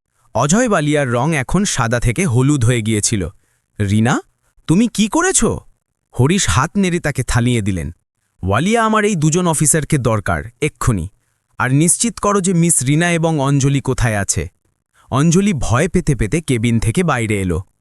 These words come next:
"অঞ্জলি?" হরিশ তাকে দেখে প্রথমবার হাসলেন। "তুমিও আমার সাথে চলো, আমাকে আমার ফ্লাইট রিপোর্ট সম্পূর্ণ করতে হবে।" আকাশগঙ্গা এয়ারলাইন্সের এয়ারপোর্ট অফিস অবধি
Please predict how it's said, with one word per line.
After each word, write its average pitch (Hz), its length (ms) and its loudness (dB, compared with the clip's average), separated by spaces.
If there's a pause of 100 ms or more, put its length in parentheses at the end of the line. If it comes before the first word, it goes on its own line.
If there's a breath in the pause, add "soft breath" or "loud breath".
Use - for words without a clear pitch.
(280)
"অঞ্জলি?" 110 520 2 (520)
হরিশ 214 240 2
তাকে 214 220 0
দেখে 175 260 -2
প্রথমবার 165 580 2
হাসলেন। 113 500 -2 (420)
"তুমিও 190 300 2
আমার 170 220 0
সাথে 131 260 -2
চলো, 92 340 -2 (340)
আমাকে 151 380 0
আমার 139 220 0
ফ্লাইট 139 420 -4
রিপোর্ট 139 260 -2
সম্পূর্ণ 131 500 2
করতে 113 340 0
হবে।" 87 320 -2 (600 soft breath)
আকাশগঙ্গা 196 680 0
এয়ারলাইন্সের 165 680 2
এয়ারপোর্ট 143 540 -2
অফিস 139 300 2
অবধি 127 320 -2